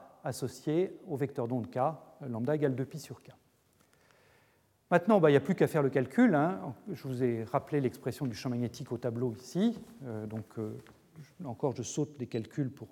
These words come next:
euh, qui ne sont vraiment pas difficiles, ils sont faits dans les notes. Donc ce qu'il faut, c'est, c'est partir donc de gradient de cos θ, de gradient phi, calculer le gradient de θ en fonction de,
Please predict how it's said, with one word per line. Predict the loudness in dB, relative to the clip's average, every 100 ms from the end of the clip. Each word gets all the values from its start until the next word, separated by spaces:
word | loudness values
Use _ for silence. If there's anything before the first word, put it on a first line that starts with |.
| -14
euh, | -14 -14 _ _ -20 _ _ -16 -16
qui | -16
ne | -10
sont | -8 -4
vraiment | -2 0
pas | 2 0
difficiles, | -2 -10 -6 -6
ils | -6
sont | -8
faits | -6 -6
dans |
les | -4
notes. | 0 0 0 -8 -20 -20 -8
Donc | -8 -6
ce |
qu'il | -8 -4
faut, | -2
c'est, | -2 -6 -8
c'est | -12 -6
partir | -4 -4 -2 -2 0
donc | -2 -2
de | -6 -8 2
gradient | 4 4 2
de | 0
cos | -2
θ, | -4 -4 -2 0 0
de | -2
gradient | 0 2 2 -2
phi, | -4 -8 -8 -16 -20 -20 _ _ _
calculer | 4 4 4 4 4
le |
gradient | 6 4 6 2
de |
θ | 0 2 4
en | 2
fonction | -2 -8 -4
de, | -4